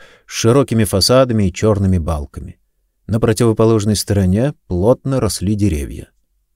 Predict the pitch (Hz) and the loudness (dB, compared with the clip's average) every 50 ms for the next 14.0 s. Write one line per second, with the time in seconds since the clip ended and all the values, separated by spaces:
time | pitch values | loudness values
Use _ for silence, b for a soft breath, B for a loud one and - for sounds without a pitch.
0 | _ _ _ _ _ _ _ _ _ _ _ _ _ _ _ - 90 87 113 160 | _ _ _ _ _ _ _ _ _ _ _ _ _ _ _ -8 -4 0 2 2
1 | 160 - 190 170 151 175 180 170 170 170 160 139 - _ _ _ - 165 180 170 | 2 2 0 0 2 2 2 4 4 4 2 2 0 _ _ _ 0 0 0 2
2 | - 190 175 170 175 165 156 - 143 135 113 92 - - - 90 - - _ _ | 2 0 2 4 2 2 2 2 2 2 0 0 -2 -6 -6 -6 -6 -8 _ _
3 | _ 82 117 196 - 185 202 160 98 - _ _ _ _ - - - 131 120 - | _ 0 2 2 4 2 2 0 -2 -4 _ _ _ _ -16 -4 -2 -2 0 0
4 | - 113 92 85 - _ - 85 73 - - - - _ _ _ _ _ _ _ | 0 0 -2 -2 -4 _ -8 -8 -8 -8 -14 -20 -20 _ _ _ _ _ _ _
5 | _ _ _ _ _ _ _ _ 98 110 165 196 208 196 156 123 120 135 131 - | _ _ _ _ _ _ _ _ -2 2 2 4 4 4 2 2 0 0 0 2
6 | 147 135 127 147 185 233 202 - - 101 95 - 95 87 - - 95 95 - 98 | 0 0 0 -2 0 0 0 0 0 -2 -2 -2 -2 0 0 0 -2 0 0 -2
7 | 90 87 - - 98 98 110 147 160 156 139 98 95 92 90 90 - - - - | -4 -4 -2 -2 -2 -2 0 -2 -2 -2 -2 -2 0 0 0 -2 -2 -4 -6 -6
8 | - 92 90 90 90 104 107 107 104 90 80 69 65 71 73 - - B B B | -6 -4 -4 -2 -2 -2 -2 -2 -2 -2 -4 -4 -6 -8 -10 -12 -14 B B B
9 | B B B B B B B B - - 76 92 131 147 156 160 165 170 160 147 | B B B B B B B B -12 -6 -2 0 0 2 4 4 4 4 4 2
10 | 135 147 214 226 202 - - 156 147 147 131 127 160 180 180 160 139 131 123 104 | 0 2 2 2 2 2 2 4 4 4 4 2 4 4 4 4 4 4 2 2
11 | - - - _ - - 127 131 - - 98 110 120 117 120 135 151 151 139 139 | -2 -8 -18 _ 0 2 2 2 2 0 0 2 2 4 4 4 4 4 4 2
12 | 127 113 - B B B B B - 95 117 127 131 - - - 117 95 87 82 | 0 0 -4 B B B B B -2 2 2 2 2 2 0 -2 -2 -2 0 0
13 | 92 - 110 90 - 107 101 95 92 - - 90 78 71 - - - - - - | 0 0 0 0 0 -2 -2 -2 -2 -4 -6 -6 -6 -6 -8 -12 -14 -16 -18 -20